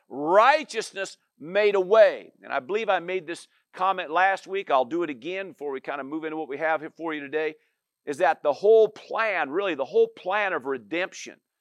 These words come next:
was about restoring fellowship with God and man, is really what it came down to. Okay, so righteousness,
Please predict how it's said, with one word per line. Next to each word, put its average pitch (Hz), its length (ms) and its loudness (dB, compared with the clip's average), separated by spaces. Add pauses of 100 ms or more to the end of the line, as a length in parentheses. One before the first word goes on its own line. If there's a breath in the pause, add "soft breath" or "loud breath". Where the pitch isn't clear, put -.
(400)
was 156 160 -2
about 175 320 4
restoring 190 840 0
fellowship 165 800 -6 (540)
with 127 240 -10
God 160 300 4
and 139 160 -8
man, 139 340 -10 (840)
is 139 120 -8
really 226 220 4
what 170 160 4
it 143 100 -10
came 143 220 -8
down 147 320 -4
to. - 160 -20 (480)
Okay, 151 240 -6
so 156 240 0
righteousness, 165 1120 0